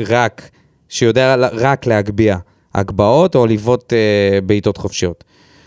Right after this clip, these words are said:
אין לנו מספיק בעיטות חופשיות בשביל שזה יהיה הנשק העיקרי שלנו, שאנחנו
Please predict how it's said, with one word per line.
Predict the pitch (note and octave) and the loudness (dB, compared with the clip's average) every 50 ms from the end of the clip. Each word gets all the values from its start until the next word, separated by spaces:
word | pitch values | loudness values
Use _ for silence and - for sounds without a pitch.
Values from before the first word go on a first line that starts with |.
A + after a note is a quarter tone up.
| _ _ - | _ _ -4
אין | G#2+ A2+ | -2 0
לנו | C#3 D#3 E3 F3 | 2 2 2 2
מספיק | E3 D3 C3+ C3 - - - - - D#3+ E3 D#3 - - - _ _ _ _ _ - | 2 0 0 -2 -2 -4 -4 -2 0 0 0 -2 -6 -14 -20 _ _ _ _ _ -2
בעיטות | A#2 B2 A#2 A2 G2+ - D3+ D3 - | 0 0 0 0 2 0 0 0 0
חופשיות | - - B2+ - - - - C3 C#3+ D#3+ E3+ C#3+ | -2 -4 -4 -4 -6 -2 0 2 2 2 2 0
בשביל | A#2+ A#2+ G#2+ A#2+ B2 A2+ | -2 -4 -2 -2 -2 -2
שזה | - A#2+ G#2+ G#2+ | -2 -4 -2 -2
יהיה | A2+ B2 B2+ | 0 0 0
הנשק | B2 A#2 C3 B2 - - B2 A2 - | 0 -2 -2 -2 -2 -2 -2 -2 -2
העיקרי | A2+ A2 - - A2 B2 C#3+ | -2 -2 -2 -2 0 0 0
שלנו, | - - C3+ B2 A#2+ B2+ C#3 D3 - - - - - - - | -2 -2 -2 -2 0 0 0 -2 -4 -8 -16 -20 -20 -20 -6
שאנחנו | - A#2+ A2 G#2+ A2+ G#2+ - A#2 A#2+ A#2+ A#2 A#2+ | -2 -2 0 0 0 -2 -2 -4 -2 -2 -2 -2